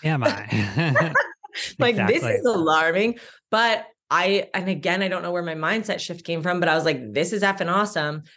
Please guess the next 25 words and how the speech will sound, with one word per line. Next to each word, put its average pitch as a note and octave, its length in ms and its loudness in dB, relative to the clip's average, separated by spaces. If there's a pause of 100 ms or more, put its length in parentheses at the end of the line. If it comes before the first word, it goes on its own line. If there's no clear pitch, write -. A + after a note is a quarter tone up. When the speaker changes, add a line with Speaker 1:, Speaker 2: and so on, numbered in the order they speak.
Speaker 2:
because D#3 220 -2
even F3+ 160 2
though F#3 80 4
I F3+ 80 6
don't E3+ 100 2
know E3 120 0
who E3 100 0
I D3 100 2
am, E3 160 2
I D#3 60 2
get D3+ 160 -4
to C#3+ 60 -10
build D3 220 0
myself C3+ 320 -2
into C3+ 160 -6
who D3 140 -4
I C3 80 0
wanna A#2 220 -4
be. C3 360 -6
So, B2 380 -2 (140)
so - 340 -2 (100)
out D#3 160 2
with G3+ 120 0
the G3+ 100 4
old. F#3 380 2